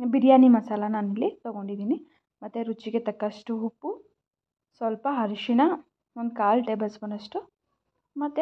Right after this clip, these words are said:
ಒಂದು ಐದಾರು table ಸ್ಪೂನಷ್ಟು ಎಣ್ಣೆ. ಇಲ್ಲಿ ಒಂದು ಕೆ ಜಿಯಷ್ಟು ಅಕ್ಕಿನ ನಾನು ತೊಗೊಂಡಿದ್ದೀನಿ. ಒಂದು ಕೆ ಜಿ ಮಟನ್ಗೆ ಒಂದು ಕೆ ಜಿ ಅಕ್ಕಿ ಅಂತ ನೋಡೋಣ. ನಾನಿಲ್ಲಿ ಒಂದು cooker ತೊಗೊಂಡಿದ್ದೀನಿ. ಮೊದಲನೇದಾಗಿ ನಾವು mutton ಫಸ್ಟೇ ಬೇಯಿಸ್ಕೋಬೇಕಾಗುತ್ತೆ. ಅಂದರೆ ಬಿರಿಯಾನಿನಲ್ಲಿ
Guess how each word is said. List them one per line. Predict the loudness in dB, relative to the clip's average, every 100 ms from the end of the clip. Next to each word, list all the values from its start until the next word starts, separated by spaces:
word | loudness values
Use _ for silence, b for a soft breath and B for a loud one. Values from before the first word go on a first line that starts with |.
| 4
ಒಂದು | 6 8 8 8
ಐದಾರು | 8 8 6
table | 2 0
ಸ್ಪೂನಷ್ಟು | -2 -10 -10 -6 0 2 2
ಎಣ್ಣೆ. | 2 0 0 _ _ _ _ _ _ _ _ _ _ _ _ 0
ಇಲ್ಲಿ | 4 8
ಒಂದು | 8 8
ಕೆ | 6 6
ಜಿಯಷ್ಟು | 2 2 4
ಅಕ್ಕಿನ | 4 6 6 8
ನಾನು | 8 6 2
ತೊಗೊಂಡಿದ್ದೀನಿ. | 2 2 2 0 2 6 10
ಒಂದು | 10 8
ಕೆ | 4
ಜಿ | 4
ಮಟನ್ಗೆ | 4 0 0 2 4
ಒಂದು | 4 0
ಕೆ | -2
ಜಿ | -4
ಅಕ್ಕಿ | -6 -10 -10 -12 _ _ _ _ -8
ಅಂತ | 0 4 4
ನೋಡೋಣ. | 4 2 2 6
ನಾನಿಲ್ಲಿ | 8 10 10
ಒಂದು | 8 6
cooker | 6 6 6
ತೊಗೊಂಡಿದ್ದೀನಿ. | 4 2 2 4 8
ಮೊದಲನೇದಾಗಿ | 8 10 12 12 10 6 6
ನಾವು | 6 6
mutton | 6 6 6 6 2 B B B
ಫಸ್ಟೇ | 2 4 6 8
ಬೇಯಿಸ್ಕೋಬೇಕಾಗುತ್ತೆ. | 8 6 2 0 2 0 -2 -2 -2 -2 b b -4
ಅಂದರೆ | 0 2 4
ಬಿರಿಯಾನಿನಲ್ಲಿ | 8 10 12 10 8